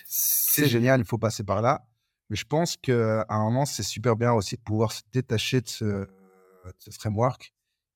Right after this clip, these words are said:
et pouvoir être beaucoup plus libre, même si tu gardes ces éléments en tête, tu sais que tu dois quand même faire émerger les besoins, tu sais qu'à un moment, tu dois quand même pouvoir faire le gap, et cetera.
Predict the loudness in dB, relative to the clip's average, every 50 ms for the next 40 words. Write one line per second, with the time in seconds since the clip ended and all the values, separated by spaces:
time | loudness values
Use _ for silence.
0 | _ -20 -20 -18 _ -2 2 4 4 4 2 0 -2 -6 -6 -4 -4 -6 -4 -2
1 | -2 0 0 2 2 2 2 0 0 0 -4 -6 -4 -4 -2 0 4 4 4 4
2 | 2 -2 -4 -2 -2 0 0 0 0 0 0 -2 -2 -4 -4 -4 -4 -4 -8 -10
3 | -8 -8 -8 -8 -8 -8 -10 -8 -6 -4 -2 0 0 0 -2 -4 -4 -4 -2 -2
4 | 0 0 0 0 0 0 0 0 -2 -2 0 2 4 4 4 4 2 0 -4 -8
5 | -6 -2 0 0 2 2 0 0 -2 -4 -4 -4 -6 -6 -6 -6 -6 -6 -6 -6
6 | -8 -12 -10 -8 -8 -8 -8 -6 -4 -2 -2 0 0 0 0 0 0 -2 -6 -10
7 | -10 -6 -2 0 2 2 2 2